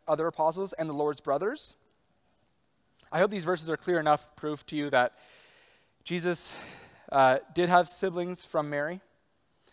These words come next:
This belief of Mary's perpetual virginity seems to have originated out of some fake book originally written, or claimed to be written by, by the James, uh, in our verse,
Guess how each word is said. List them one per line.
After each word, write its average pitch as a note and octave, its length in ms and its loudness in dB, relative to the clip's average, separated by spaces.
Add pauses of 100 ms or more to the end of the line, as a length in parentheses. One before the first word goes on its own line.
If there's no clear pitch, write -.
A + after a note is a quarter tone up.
(120)
This E3 140 -8
belief G3+ 320 0
of E3 140 -10
Mary's E3 280 2
perpetual E3+ 380 0
virginity D3+ 380 -6
seems D#3+ 200 -8
to E3+ 120 -2
have C#3 160 -6
originated D3 480 -4
out C3+ 120 4
of C3 100 -10
some C#3+ 340 0 (280)
fake - 340 2
book F3 300 4 (500)
originally F#3+ 480 0
written, F3+ 420 -4 (100)
or D3+ 340 -4
claimed G3+ 280 6
to F#3+ 60 -4
be F3 100 0
written E3 280 -2
by, C#3+ 360 6 (280)
by D3 260 6
the C3+ 420 0
James, E3 540 -6 (320)
uh, - 80 -12 (120)
in D#3 120 -6
our C#3 100 2
verse, D3+ 420 -8